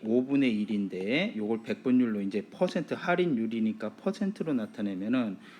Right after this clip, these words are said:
오분의 일의 백분율인 백을 곱하면 된다고 그랬습니다. 그래서 오하고 백을 곱하면 이십이 남고, 그래서 이십 퍼센트의 할인율이 된다는 것입니다.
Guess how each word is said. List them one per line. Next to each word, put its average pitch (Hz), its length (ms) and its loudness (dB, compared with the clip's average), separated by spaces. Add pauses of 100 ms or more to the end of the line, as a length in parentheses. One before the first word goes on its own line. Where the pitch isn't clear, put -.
(140)
오분의 123 540 2
일의 110 240 -2
백분율인 120 840 0
백을 110 420 -2
곱하면 104 720 -6
된다고 90 440 -8
그랬습니다. - 600 -16 (480)
그래서 92 160 -8
오하고 95 720 -4
백을 95 380 -8
곱하면 98 580 -8
이십이 95 420 -8
남고, 82 680 -10 (500)
그래서 143 380 -10 (100)
이십 98 600 -8
퍼센트의 131 920 -4
할인율이 170 840 -2 (220)
된다는 98 460 -8
것입니다. - 520 -12